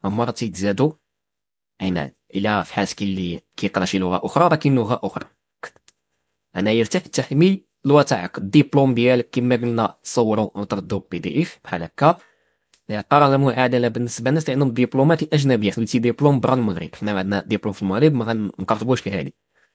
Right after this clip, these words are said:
شهادة البكالوريا أو لا شهادة ديال التقني.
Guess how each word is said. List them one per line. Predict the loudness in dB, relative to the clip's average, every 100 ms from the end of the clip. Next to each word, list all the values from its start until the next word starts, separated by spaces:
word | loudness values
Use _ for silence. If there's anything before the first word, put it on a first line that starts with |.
| -6
شهادة | -2 2 2 2
البكالوريا | 0 0 0 0 2 2 2
أو |
لا | 4
شهادة | 4 4 2
ديال | 4 2
التقني. | 2 -4 -4 -10